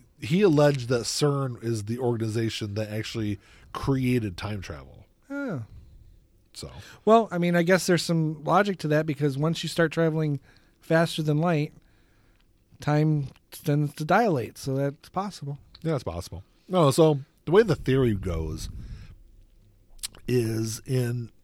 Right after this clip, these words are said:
Speaker 1: the year twenty twelve, in the year twenty twelve, uh, cern scientists were running experiments regarding, uh, taking apart the building blocks of the universe,
Speaker 2: Mm-hmm.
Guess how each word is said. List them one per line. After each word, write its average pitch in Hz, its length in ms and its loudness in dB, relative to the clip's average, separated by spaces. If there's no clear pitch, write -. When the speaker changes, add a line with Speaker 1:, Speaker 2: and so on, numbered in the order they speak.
Speaker 1:
the 113 180 -2
year 143 340 2
twenty 143 360 0
twelve, 67 460 -8
in 92 180 -6
the 92 80 -4
year 60 720 -10
twenty 69 400 -14
twelve, - 720 -14
uh, 107 420 -2
cern 180 420 0
scientists 127 720 -2
were 120 180 0
running 123 340 0
experiments 107 680 -4
regarding, 107 680 -2
uh, 104 120 -6
taking 143 260 0
apart 135 200 2
the 120 80 -4
building 120 380 2
blocks 127 360 -2
of 113 180 -2
the 98 60 -4
universe, 139 520 -4
Speaker 2:
Mm-hmm. 170 300 -6